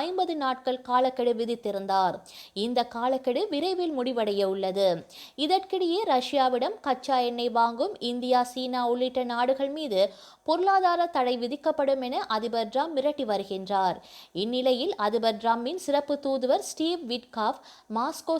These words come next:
சென்றடைந்தார். அவர் கிளெப்ரின் மாளிகையில் அதிபர் புட்டினை சந்தித்து பேசியுள்ளார். இதனை ரஷ்ய அதிபர் மாளிகையும் உறுதி செய்துள்ளது. இந்த சந்திப்பின் போது கச்சா எண்ணெய் உள்ளிட்ட விவகாரங்கள் குறித்து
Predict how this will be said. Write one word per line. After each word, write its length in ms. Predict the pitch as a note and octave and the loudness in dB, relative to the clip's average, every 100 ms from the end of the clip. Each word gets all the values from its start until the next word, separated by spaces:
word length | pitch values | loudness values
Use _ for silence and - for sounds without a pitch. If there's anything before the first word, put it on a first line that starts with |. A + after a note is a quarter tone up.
| D#4 | 2
சென்றடைந்தார். 800 | C4+ A3 F#3 F#3 F#3+ F#3+ F3 D#3+ - - - G3+ | 0 2 0 0 2 4 4 0 -12 -20 -4 2
அவர் 220 | G#3+ F#4 - | 2 2 0
கிளெப்ரின் 420 | A3+ A3+ A#3+ A#3 G#3+ | -2 0 -2 -2 -2
மாளிகையில் 540 | A3 A3+ A3+ A3 D#4 G#3 | 0 0 -2 -2 -2 -2
அதிபர் 360 | G#3 G#3+ G#3+ G#3+ | -2 0 -2 -2
புட்டினை 420 | D4 E4+ E4+ D#4+ D#4+ | -6 -4 -4 -4 -4
சந்தித்து 400 | C#4+ D#4 E4 D#4+ D#4 | -6 -4 -4 -4 2
பேசியுள்ளார். 720 | B3+ B3 A3 F#3+ G3 G3 F#3+ D#3 - - - - A3 | 2 2 -4 -4 -2 0 0 -2 -6 -20 -20 -8 0
இதனை 260 | B3 A#3+ G4 C#4 | 0 2 0 0
ரஷ்ய 300 | A3+ - B3+ | 0 2 2
அதிபர் 320 | G#3+ A3 A3 A3 | 2 0 -2 0
மாளிகையும் 520 | G#3+ A#3 B3 B3+ C#4 G4+ | 0 0 0 0 -2 -2
உறுதி 220 | C4 C4+ C4 | -2 0 -2
செய்துள்ளது. 600 | A#3+ F#3+ F#3+ F#3 F#3 G3+ G3 E3+ - - - - | -2 -2 -2 -2 -2 0 0 0 -4 -20 -16 -6
இந்த 140 | F#4+ G4 G4+ | -2 0 0
சந்திப்பின் 540 | F#4 E4+ F4+ F4+ E4+ D#4+ | -2 -2 -2 -2 -4 0
போது 200 | D#4+ F#4+ D4+ | 0 0 0
கச்சா 300 | B3+ B3+ C#4 B3+ | -2 2 0 2
எண்ணெய் 240 | B3 A#3+ | 0 0
உள்ளிட்ட 340 | B3 B3+ B3+ A#3+ | 0 0 2 0
விவகாரங்கள் 720 | A#3+ B3 C4 B3 A#3 A3+ A3+ A3+ | 2 2 4 4 2 -2 -4 -2
குறித்து 360 | D#4 C#4 F#3 | -4 -2 0